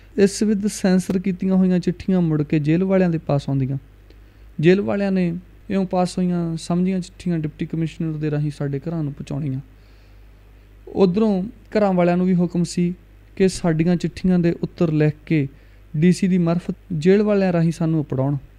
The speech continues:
ਅਜਿਹੇ ਆਏ ਉੱਤਰਾਂ ਨੂੰ ਜੇਲ੍ਹ ਵਾਲੇ ਫਿਰ ਆਪਣੇ ਹੁਦਰੋਂ ਸੈਂਸਰ ਲਗਾ ਕੇ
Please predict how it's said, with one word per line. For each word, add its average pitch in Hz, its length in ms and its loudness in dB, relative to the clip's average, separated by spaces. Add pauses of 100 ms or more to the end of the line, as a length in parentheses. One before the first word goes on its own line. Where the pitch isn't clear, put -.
(440)
ਅਜਿਹੇ 202 360 4
ਆਏ 190 140 2
ਉੱਤਰਾਂ 170 340 -2
ਨੂੰ 180 200 -2 (340)
ਜੇਲ੍ਹ 185 240 4
ਵਾਲੇ 165 320 0 (240)
ਫਿਰ 196 260 2
ਆਪਣੇ 175 420 -2
ਹੁਦਰੋਂ 170 500 0
ਸੈਂਸਰ 160 420 -4
ਲਗਾ 151 260 -2
ਕੇ 147 100 -6